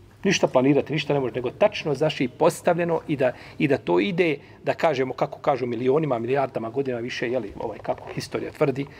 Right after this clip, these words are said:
Allah zna koliko je prošlo, da nikada se nije u tom pogledu desilo ništa. Nikakva greška. Pa nema u Allahovom stvaranju manjkavosti.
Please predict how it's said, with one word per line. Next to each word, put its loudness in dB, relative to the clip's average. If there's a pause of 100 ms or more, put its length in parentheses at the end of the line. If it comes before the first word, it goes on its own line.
(120)
Allah 4
zna -4
koliko -4
je -4
prošlo, 0 (340)
da 2
nikada 2
se -4
nije 0
u 2
tom 2
pogledu 2
desilo 0
ništa. -4 (1800)
Nikakva 4
greška. 0 (3750)
Pa 2
nema 6
u 0
Allahovom 2
stvaranju 0 (1300)
manjkavosti. 0